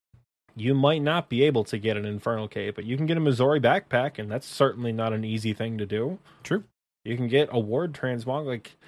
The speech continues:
Speaker 1: it's accessible. That is good. It is accessible.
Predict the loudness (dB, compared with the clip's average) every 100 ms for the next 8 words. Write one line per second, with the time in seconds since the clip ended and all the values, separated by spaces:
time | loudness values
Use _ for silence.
0 | -20 -20 _ -6 -4 -4 -2 2 2 2
1 | -2 -4 -2 -2 0 -4 -6 -4 -2 -4
2 | -10 -16 -20 _ _ _ _ -4 -2 -2
3 | -2 -4 0 2 2 0 0 0